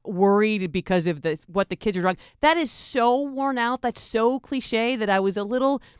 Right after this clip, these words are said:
surprised to see it in this movie. Um, but I, but I, I almost felt like, in a way, it was, uh, welcome because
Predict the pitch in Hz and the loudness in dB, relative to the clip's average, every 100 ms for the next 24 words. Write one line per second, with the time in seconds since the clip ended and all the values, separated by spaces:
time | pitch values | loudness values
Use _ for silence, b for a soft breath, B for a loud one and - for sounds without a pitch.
0 | b _ - 220 - - 220 247 254 254 | b _ -4 -2 -2 0 2 4 2 -2
1 | - - 185 - 214 262 403 - _ 254 | -6 -10 -10 -8 -6 -6 -6 -10 _ 0
2 | 269 233 240 - 196 226 277 349 b b | 2 0 -2 -2 -4 -2 -6 -8 b b
3 | b b - 240 - - 240 220 262 - | b b -2 0 0 -4 -2 2 2 0
4 | - - 190 - _ - 226 - 226 269 | -8 -20 -20 -20 _ -12 -12 -6 -4 0
5 | 254 254 233 262 339 403 - 240 - 208 | -2 -2 0 0 0 -4 -2 -2 0 -4
6 | 208 196 185 180 233 247 208 185 - 202 | -4 -6 -4 -2 -2 -2 -4 -6 -6 -8
7 | - 185 175 170 165 - - _ _ 165 | -6 -4 -2 -4 -8 -14 -20 _ _ -4
8 | 175 170 165 - 180 180 226 294 196 170 | -2 0 0 -2 -2 0 2 0 -2 -4
9 | 165 170 - 175 - - - - | -4 -6 -4 -6 -8 -16 -20 -20